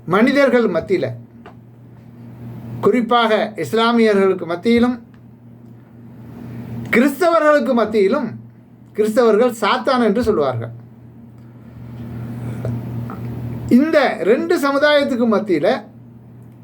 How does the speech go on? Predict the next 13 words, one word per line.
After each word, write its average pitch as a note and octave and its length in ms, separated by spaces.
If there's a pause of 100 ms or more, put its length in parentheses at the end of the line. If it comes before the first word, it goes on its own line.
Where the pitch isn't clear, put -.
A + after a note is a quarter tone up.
(640)
இன்னும் G#3 360 (240)
இஸ்லாம், G3 640 (1200)
கிறிஸ்துவம் A3+ 460
அல்லாத F#3 600 (220)
பிறருக்கு B3 460
மத்தியிலும் F#3+ 540 (920)
இந்த A#3+ 240
சைத்தானை B3+ 720
பற்றி G#3+ 240
சரியான G#3+ 500
ஒரு G3 180
புரிதல் G3 460
இல்லாம, D#3 340